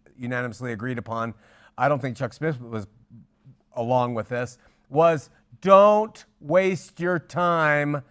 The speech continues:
saying a prayer." That was the quote. "Don't bother saying a prayer. Just get right into it, Sean. Just get right into it." And when I heard that, it automatically, there was one of my first opportunities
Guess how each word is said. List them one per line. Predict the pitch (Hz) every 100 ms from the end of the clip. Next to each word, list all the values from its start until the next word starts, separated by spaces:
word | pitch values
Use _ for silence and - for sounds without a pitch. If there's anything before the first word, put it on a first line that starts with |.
| _
saying | _ - 156 151
a | 139
prayer." | 135 147 131 101 78 - _ _ _ _ _ _ _ _ _ 127
That | 170
was | 190
the | 143
quote. | 147 160 135
"Don't | 113 180 208 202 _ _
bother | 156 175 170 165
saying | 135 165 160 160 160
a | 139
prayer. | 123 139 127 95 76 _ _ _ _ -
Just | 196 170 -
get | 185 160
right | 165 190 202
into | 196 175 143 139
it, | 117
Sean. | - 127 120 127
Just | 131
get | - 151
right | 151 185 190
into | 185 160 123 123
it." | 98 _ _ _ _ _ _
And | 175 180 185
when | 196 202
I | 226
heard | 185 - 262 269 156
that, | 143 131 139 - - _ _
it | 160 165
automatically, | 180 214 226 220 226 220 170
there | 175
was | 170
one | 151 175
of | 175 147
my | 156
first | - 208 226 -
opportunities | 214 202 175 190 185 156 143 143 143